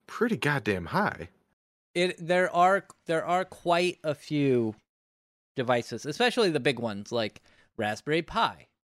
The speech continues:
Speaker 2: right? All of those have arm processors. Um, I'm, Qualcomm, I think, make, Qualcomm makes most of the phone processors, um, and then A-, Apple has their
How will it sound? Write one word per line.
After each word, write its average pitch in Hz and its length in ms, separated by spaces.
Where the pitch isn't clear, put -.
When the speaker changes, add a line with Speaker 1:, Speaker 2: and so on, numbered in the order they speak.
Speaker 2:
right? 127 240
All 165 280
of 151 100
those 143 260
have 127 200
arm 107 240
processors. - 800
Um, 120 360
I'm, 165 180
Qualcomm, 294 1000
I 240 160
think, - 520
make, 185 420
Qualcomm 220 500
makes 196 260
most 185 240
of 170 80
the 139 120
phone 196 320
processors, 180 920
um, 120 420
and 143 140
then 139 140
A-, 139 180
Apple 147 380
has 135 220
their 123 240